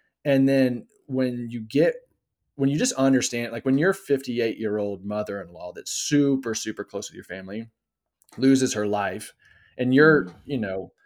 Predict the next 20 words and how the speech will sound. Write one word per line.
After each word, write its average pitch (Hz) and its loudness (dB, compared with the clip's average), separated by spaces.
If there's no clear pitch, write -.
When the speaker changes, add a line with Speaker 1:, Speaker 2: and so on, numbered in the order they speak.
Speaker 1:
twenty-eight 143 4
years 117 0
from 131 2
that 110 -4
point, 104 -8
right? 123 0
So - -4
she's 156 0
young. 113 0
When 123 -4
my 127 4
twenty-seven-year-old, 131 2
twenty-six-year-old 127 -4
brother 110 0
found 110 -4
out 101 -6
he 107 -6
has 101 -6
cancer. 110 -6
So 135 6